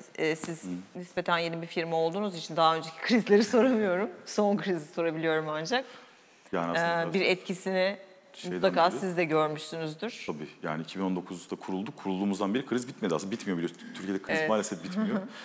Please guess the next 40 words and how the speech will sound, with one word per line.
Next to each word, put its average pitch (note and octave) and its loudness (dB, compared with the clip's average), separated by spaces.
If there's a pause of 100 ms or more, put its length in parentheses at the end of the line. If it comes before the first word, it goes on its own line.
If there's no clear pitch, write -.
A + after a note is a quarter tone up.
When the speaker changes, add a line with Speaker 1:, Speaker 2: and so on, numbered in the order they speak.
(140)
Speaker 2:
Şey, - 0
ya G#2 2
geliyor G#2 8
ya B2+ 8
geldi. G#2 4 (120)
İki - -10
bin G#2+ 0
on A2 0
dokuz, G#2 -4
iki A2+ 0
bin G#2+ 2
yirmide G#2+ 4
işte - -2
koronayla G#2 4
başladı. F#2+ 0
Korona A2 0
krizinden G#2+ 0
sonra G#2+ -2 (380)
işte - -6
biliyorsunuz G2+ 0
bu G2+ -2
herkes G2 -2
etkilendi. F#2 0 (140)
Elektronik G2+ 0 (500)
eşyalarda, G2 2
şeylerde, F#2+ 0
e, F2+ 0
ekipmanlarda F#2+ -2 (120)
sıkıntı - -8
yaşadık. G2 -4
Çip - -2
krizi F2+ 0
geldi E2+ 2
çünkü. C3 -4 (600)
Koronaya G#2+ 8
bağlı F2+ 8
olarak E2+ 4
gelişen F2+ 0
bir F2 -4
krizdi. G#2 2